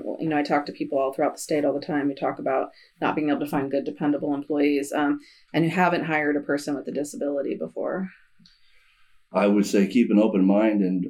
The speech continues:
Speaker 2: and, uh, and, and take a chop, because what, what, that's what I had to do, and I, and it worked out well for us. Um,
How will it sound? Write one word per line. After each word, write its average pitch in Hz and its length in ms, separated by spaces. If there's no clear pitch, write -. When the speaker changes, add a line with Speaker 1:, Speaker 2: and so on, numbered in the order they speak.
Speaker 2:
and, 92 280
uh, 82 440
and, 82 500
and 92 200
take 98 160
a 90 60
chop, - 520
because 85 480
what, 90 260
what, 92 160
that's 90 240
what 85 100
I 90 80
had 90 140
to 92 80
do, 92 480
and 92 100
I, 87 140
and 87 420
it - 80
worked 92 220
out 92 180
well 92 160
for 90 200
us. 90 320
Um, 80 600